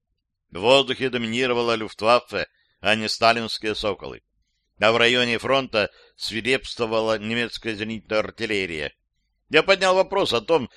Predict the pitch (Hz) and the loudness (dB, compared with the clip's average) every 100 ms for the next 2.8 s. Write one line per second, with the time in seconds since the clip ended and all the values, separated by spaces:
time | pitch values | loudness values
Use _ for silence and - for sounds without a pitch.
0 | - - - 123 107 - 123 113 170 151 | -20 -14 0 0 0 0 -2 0 -2 0
1 | 139 139 151 147 143 165 196 185 - 104 | -2 -2 -2 -2 -4 -2 0 0 0 -2
2 | 95 107 120 101 95 69 62 | 0 -4 -4 -2 -2 -4 -10